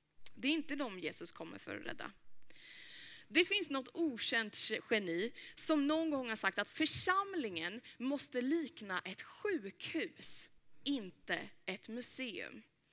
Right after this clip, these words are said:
Och vad menar man när man säger det? Jo, när du går in på sjukhuset och försöker fixa din hand och möter en kompis som kanske har problem med sin fot, då är inte det, det är inte du som bara så här,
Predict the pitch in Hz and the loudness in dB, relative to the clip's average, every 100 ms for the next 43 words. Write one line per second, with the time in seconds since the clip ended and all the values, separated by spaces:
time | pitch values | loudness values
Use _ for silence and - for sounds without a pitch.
0 | - - - 254 285 277 302 240 202 185 | -20 -8 -2 0 2 4 4 4 2 -2
1 | 175 170 170 175 - - - - - - | -4 -4 -4 -2 -2 -2 -2 -2 -4 -8
2 | - 294 330 359 - - 285 349 359 415 | 0 4 4 2 -4 2 4 6 6 4
3 | 392 392 277 190 196 202 - 226 - 165 | 2 2 2 2 -2 -6 0 0 0 -4
4 | 165 175 - 240 285 - 196 - 196 - | 0 2 2 0 0 2 2 0 0 0
5 | - - 196 175 185 294 175 214 - 294 | 0 0 0 0 4 4 4 -4 0 2
6 | 220 196 - 240 302 - 349 403 - 185 | 2 0 2 4 2 0 -2 -2 0 0
7 | - 214 220 190 180 180 - 196 175 170 | 0 -2 0 2 2 -2 -4 -2 -2 -2
8 | 185 156 196 - - - - - - - | -2 -2 -2 -2 -4 -4 -10 -12 -10 -6
9 | 202 311 330 269 233 247 240 202 254 269 | 4 6 6 4 2 6 4 6 4 6
10 | 311 262 330 311 - 233 208 196 202 175 | 4 4 4 4 4 2 4 4 6 6
11 | 180 | 4